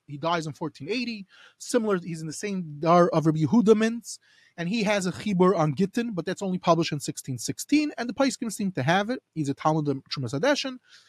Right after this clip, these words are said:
and Baruch Hashem, Mechon Yerushalayim reissued this. Another important work that makes major breakthrough in Hilchas Gittin is a sefer called Sefer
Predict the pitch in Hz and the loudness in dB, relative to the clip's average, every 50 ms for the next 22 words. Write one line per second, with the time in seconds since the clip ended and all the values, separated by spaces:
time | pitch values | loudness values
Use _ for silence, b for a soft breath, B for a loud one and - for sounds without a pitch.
0 | b b b 220 226 226 220 208 185 214 330 - _ _ _ _ 170 160 180 180 | b b b -6 -6 -6 -6 -8 -12 -12 -14 -16 _ _ _ _ -6 -4 -4 -4
1 | - 175 - 240 233 226 208 - 214 208 208 196 - 208 196 185 185 190 185 190 | -4 -6 -4 -4 -4 -4 -6 -8 -8 -8 -8 -8 -8 -8 -8 -6 -6 -8 -8 -10
2 | - 180 170 196 190 147 - - 156 139 113 101 - - - - _ _ _ - | -10 -10 -10 -8 -8 -10 -10 -10 -12 -12 -14 -16 -18 -20 -20 -20 _ _ _ -2
3 | 160 175 208 262 302 294 320 302 269 202 - - 226 202 - - 185 156 120 120 | 2 4 6 6 6 4 4 0 -2 -4 -6 -6 -6 -6 -6 -8 -8 -6 -4 -6
4 | 131 - _ - 147 160 175 180 - - 170 165 196 226 220 180 180 185 143 139 | -6 -8 _ -14 -12 -10 -10 -10 -10 -8 -8 -6 -6 -6 -6 -6 -8 -8 -8 -8
5 | 165 180 190 - _ - 170 151 131 131 131 175 160 - - 113 110 - 226 208 | -10 -10 -10 -12 _ -8 -6 -6 -6 -4 -6 -6 -8 -8 -12 -16 -14 -12 -14 -12
6 | - - 202 185 185 185 _ B B B B B B B B B - 139 143 143 | -10 -8 -8 -8 -8 -10 _ B B B B B B B B B -12 -10 -10 -10
7 | - - 220 233 196 - - 196 202 190 - _ _ _ - 160 139 - - - | -8 -8 -10 -10 -10 -12 -14 -14 -14 -16 -16 _ _ _ -10 -10 -10 -10 -10 -10
8 | 214 226 190 - - 208 196 196 185 | -8 -8 -10 -8 -6 -4 -4 -4 -6